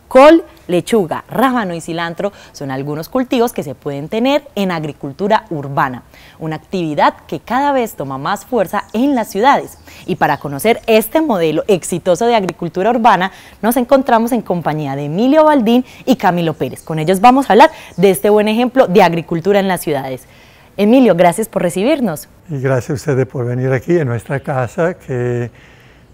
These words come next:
Speaker 2: es la Casa de los Misioneros Javerianos de Parma, aquí en Medellín. Y, y esto del trabajo de la huerta o de la, la huerta urbana, eh, es parte también de nuestro ritmo y también nuestra,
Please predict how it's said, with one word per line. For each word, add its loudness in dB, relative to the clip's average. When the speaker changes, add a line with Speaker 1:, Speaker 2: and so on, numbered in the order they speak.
Speaker 2:
es -2
la 0
Casa -2
de -2
los -2
Misioneros -2
Javerianos -2
de -2
Parma, -4
aquí -8
en -4
Medellín. -4
Y, -2
y 0
esto -2
del -2
trabajo -2
de -2
la 0
huerta -2
o -2
de -2
la, -6
la -4
huerta -2
urbana, -2
eh, -2
es -6
parte -4
también 0
de -2
nuestro -2
ritmo -2
y -2
también -2
nuestra, -2